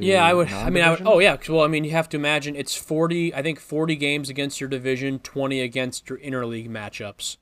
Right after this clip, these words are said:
Speaker 1: So,
Speaker 2: Oh, okay.
Speaker 1: yeah,
Speaker 2: Well,
Speaker 1: it's,
Speaker 2: so
Speaker 1: it's, it's,
Speaker 2: got
Speaker 1: it's
Speaker 2: it.
Speaker 1: sixty. So, um, yeah, I mean, it, you're gonna, you're definitely gonna have a lot more, you're gonna have, you know, double the games
Speaker 2: Mm-hmm.
Speaker 1: against your divisional opponents. So for, you know, you and the Cubs, I mean, you guys are, you know, s-,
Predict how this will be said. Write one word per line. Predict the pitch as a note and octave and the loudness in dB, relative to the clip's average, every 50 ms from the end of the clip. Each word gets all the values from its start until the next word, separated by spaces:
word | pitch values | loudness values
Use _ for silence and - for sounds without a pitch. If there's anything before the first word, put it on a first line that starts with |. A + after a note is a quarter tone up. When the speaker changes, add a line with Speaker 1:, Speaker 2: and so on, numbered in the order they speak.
| _ | _
Speaker 1:
So, | _ - - - C3 A#2+ A#2 A#2 A#2 B2 A2+ | _ -12 -4 -2 0 0 2 0 0 -2 -4
Speaker 2:
Oh, | G#2 | -6
okay. | G2 F#2+ F#2+ G2+ C#3 | -8 -8 -6 -4 -2
Speaker 1:
yeah, | C3 B2+ | -2 -2
Speaker 2:
Well, | A#2+ C3 B2 A2+ | -2 -2 -4 -6
Speaker 1:
it's, | A2+ - | -6 -6
Speaker 2:
so | B2 C3+ | -6 -6
Speaker 1:
it's, | A#2 - - _ _ _ _ | -6 -6 -10 _ _ _ _
it's, | - B2 - - | -12 -12 -10 -10
Speaker 2:
got | B2+ | -10
Speaker 1:
it's | A#2 - | -8 -6
Speaker 2:
it. | - | -6
Speaker 1:
sixty. | - D3+ - - B2 A#2 | -6 -6 -6 -8 -8 -8
So, | A2+ - C3 B2 A#2+ A#2+ - _ _ _ _ _ _ _ | -6 -4 -2 -2 -2 -4 -4 _ _ _ _ _ _ _
um, | C3+ B2+ B2+ B2 A#2+ A#2 A2+ A2+ A2+ A2 - _ _ _ _ _ _ _ _ _ _ _ _ | -6 -4 -2 -2 -4 -4 -6 -8 -10 -12 -16 _ _ _ _ _ _ _ _ _ _ _ _
yeah, | D3+ F#3+ G3+ | 4 6 6
I | C#3 | 6
mean, | C#3+ C#3+ C3+ C#3+ | 4 0 0 0
it, | D#3 D#3+ D#3+ | -2 -4 -4
you're | E3+ F3 E3+ D#3 D#3 C#3+ | -2 -2 0 2 0 2
gonna, | D3 D#3+ G3 G#3 | 2 2 2 2
you're | F3 D#3 D3+ | 2 0 2
definitely | C#3+ E3 F#3 F#3 - G3 E3 D3 | 4 4 2 4 2 0 0 0
gonna | D3+ C#3+ C#3 B2+ | 0 -2 -2 -2
have | D3 C#3 C#3 C3 | -2 0 0 0
a | C3 | 0
lot | B2 B2 C3 C#3+ - D#3+ | 0 0 0 -2 -2 -4
more, | D3 C3+ C#3 C#3 | -6 -4 -4 -4
you're | C#3+ C#3+ D3 | -2 -2 -2
gonna | E3 D3 B2+ | -2 -2 0
have, | C3 B2+ B2+ B2+ B2 A#2+ - _ _ - | 0 0 0 0 0 -4 -10 _ _ -8
you | D3+ B2+ | -6 -6
know, | A#2+ A#2 A#2 | -4 -6 -8
double | A#2 A#2+ B2+ B2 D3 D3+ E3+ D#3+ C3+ A2 A#2+ B2 - _ | -8 -12 -4 4 6 6 6 6 4 0 -4 -6 -10 _
the | C3+ C#3 C#3 C3+ C3 | -6 -2 0 0 0
games | C3 A#2+ C3+ C3 C3 A2+ | 0 0 0 0 0 -2
Speaker 2:
Mm-hmm. | B2 A#2 | -2 -2
Speaker 1:
against | C3+ C3 - - | -4 -4 -4 -4
your | - B2+ A#2+ A#2 | -4 -2 -2 -2
divisional | A#2 B2+ B2+ C#3+ C#3+ C#3+ C3+ A#2+ A#2 | -4 -6 -6 -4 -4 -4 -4 -4 -4
opponents. | A2+ - B2 A#2 A#2+ B2+ B2 | -6 -6 -6 -6 -6 -6 -4
So | - C#3 B2 | -4 -4 -4
for, | A#2+ - - B2 B2 A#2 - _ _ _ _ | -4 -2 -2 -2 -2 -2 -4 _ _ _ _
you | - C3+ | -8 -4
know, | C3+ B2+ A#2+ | -4 -4 -4
you | A#2 C3 C#3+ C#3 | -4 -2 -2 -2
and | C3 A2+ | -2 -4
the | G#2+ | -6
Cubs, | - - G3+ G#3+ E3 C3 C3 C#3+ B2+ | 0 4 6 6 6 6 4 0 -2
I | C#3 | -4
mean, | C3 C3 B2+ C3 | -2 -2 -2 -2
you | C3 | 0
guys | C3 C3 B2+ B2 A#2 | 0 0 0 0 -2
are, | A#2+ A#2 | -4 -4
you | B2+ C#3 B2 | -4 -6 -8
know, | A2+ A2+ A#2+ | -8 -10 -12
s-, | - - - | -14 -20 -20